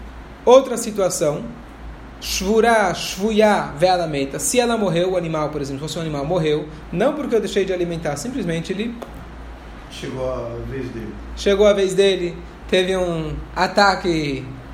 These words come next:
Speaker 1: cardíaco, tava em depressão, porque você viajou e deixou ele sozinho, tá certo? Então, nesse caso, eles estão isentos. Só um caso inter-, um caso a mais que a Gemara fala também pra gente, que se chegam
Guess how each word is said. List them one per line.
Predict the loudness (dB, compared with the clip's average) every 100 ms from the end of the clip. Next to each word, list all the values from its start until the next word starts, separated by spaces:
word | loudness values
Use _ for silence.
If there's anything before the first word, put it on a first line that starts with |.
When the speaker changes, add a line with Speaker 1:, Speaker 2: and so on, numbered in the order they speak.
| -16 -16 -2
Speaker 1:
cardíaco, | 6 6 6 4 4 4 0 -4
tava | 2 2
em | 4
depressão, | 2 2 2 4 4 2 -4
porque | -4 -4
você | -2 0
viajou | 2 2 2 2 2 2
e |
deixou | -2 -2 -2
ele | -2
sozinho, | -2 0 0 -2 -6 -8 -14 -16 -16 -10
tá |
certo? | 2 4 4 -2 -14 -14 -8
Então, | 0
nesse | 2 2 2
caso, | 4 6 4 2 0 -4 -2
eles | -2 0
estão | -2 -2
isentos. | -4 -6 -8 -12 -16 -16 -18 -18 -18 -6
Só | 2 2
um | 4
caso | 4 4 0
inter-, | -4 -4 -4
um | -2
caso | 2 2 0 -10 -12 -14 -12 -10
a | -4
mais | -2 -2 -2
que | -6 -6
a |
Gemara | -4 -2 0
fala | 0
também | -2 -4
pra | -4 -2
gente, | -2 -2 -6 -8 -10 -10 -6
que | -4
se | -2
chegam | 2 2 2 0